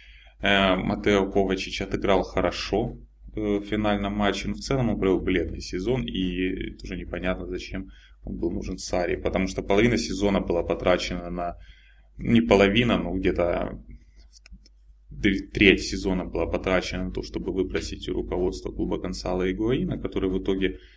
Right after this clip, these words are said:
забил только аутсайдерам, и который, э, в итоге не выходил даже в самых важных матчах Челси, как и вчера. Его не было в составе, был Оливье Жиру, который превосходно выполнил свою роль, и Марата играл лучше, чем Игуаин.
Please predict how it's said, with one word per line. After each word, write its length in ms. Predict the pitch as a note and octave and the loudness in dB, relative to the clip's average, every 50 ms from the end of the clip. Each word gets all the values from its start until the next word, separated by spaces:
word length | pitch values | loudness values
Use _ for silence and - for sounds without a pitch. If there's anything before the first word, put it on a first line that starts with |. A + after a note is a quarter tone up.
| - - - - - | -20 -20 -20 -18 -10
забил 380 | - G2+ G2 F#2 F#2 F#2+ F2+ | -4 -2 -2 0 2 0 0
только 260 | - F2+ F2 - - | 0 0 -2 -2 -2
аутсайдерам, 640 | F#2 F#2+ G2+ - - - D3 D3+ C#3 A#2+ A2 F#2+ E2+ | -2 -2 -2 -2 0 0 2 2 2 2 2 0 -2
и 20 | F2 | -2
который, 520 | - D#2+ - F#2+ F#2 F#2 F2 - - - - - - - - _ - - | -4 -2 0 2 2 2 0 -2 -6 -18 -20 -20 -20 -20 -20 _ -12 -8
э, 200 | - F2 F2+ F2 | -4 -4 -2 -2
в 80 | F#2+ | -2
итоге 280 | F#2+ - G#2 F#2+ G2 G2 | -4 -4 -2 0 0 0
не 100 | G2 F#2 | 0 0
выходил 500 | F#2 G2+ F#2 - G2 F#2+ F#2+ G2 G2 F#2+ | -2 -4 -2 0 0 2 2 2 0 0
даже 720 | - E2+ F#2 F2+ F2 F2+ F2+ E2+ E2+ E2+ E2 F2+ - - - | 0 0 0 0 0 0 0 -2 -2 -4 -4 -6 -6 -10 -12
в 40 | - | -6
самых 320 | - - F#2 D#2+ D#2 - | -4 -4 -4 -4 -4 -4
важных 340 | E2 D#2+ - - - C#2+ - | -4 -4 -4 -4 -6 -10 -10
матчах 320 | - D2 - - - - | -10 -10 -10 -10 -12 -14
Челси, 340 | - - - - - - - | -12 -10 -10 -10 -10 -10 -10
как 200 | - - - - | -10 -10 -8 -8
и 40 | - | -8
вчера. 360 | - - - - E2 E2 E2+ | -8 -6 -6 -4 -4 -4 -6
Его 180 | E2+ E2+ E2 E2 | -6 -4 -4 -2
не 160 | F#2 F#2 E2+ | -2 -2 -2
было 180 | - - - - | -2 -4 -6 -8
в 60 | - | -8
составе, 380 | - - - - C3+ C3 A#2 | -12 -6 -2 0 0 2 0
был 180 | - - F2 F2 | 0 0 0 0
Оливье 340 | E2+ E2+ E2+ D#2+ E2 E2 D#2+ | 0 0 -2 -2 0 -2 -2
Жиру, 300 | D#2+ F2 F#2+ A2+ C3 C3+ | 0 0 0 0 0 -2
который 480 | C3+ - - - - - - E2 E2 | -2 -4 -4 -4 -6 -6 -6 -6 -6
превосходно 600 | - - - E2+ E2+ - - - - F2 D2+ - - | -4 -2 -2 -2 -2 -2 -4 -4 -4 -4 -4 -4 -6
выполнил 460 | - - - - - - - - - | -6 -6 -6 -6 -6 -8 -8 -8 -10
свою 260 | - - - G2+ A2 | -10 -6 -4 0 2
роль, 280 | A2+ C#3+ D#3 D3+ - - - - - - - _ | 2 2 2 0 -4 -8 -14 -18 -20 -20 -10 _
и 100 | - F#2+ | 0 2
Марата 440 | F#2+ F2 E2 F#2 C3 C#3+ - - A#2 | 4 6 8 8 8 8 8 6 4
играл 240 | A2 A2 A2+ A2 G#2+ | 4 4 4 2 2
лучше, 260 | G#2+ G#2+ G#2+ G#2+ G#2 | 2 0 -2 -2 -6
чем 260 | - - G2+ F#2 F#2+ | -8 -6 -6 -4 -4
Игуаин. 520 | F#2 F#2 G2 F#2+ F#2 F2+ F2+ F2+ F2+ F2+ | -4 -2 0 0 2 2 0 -2 -4 -6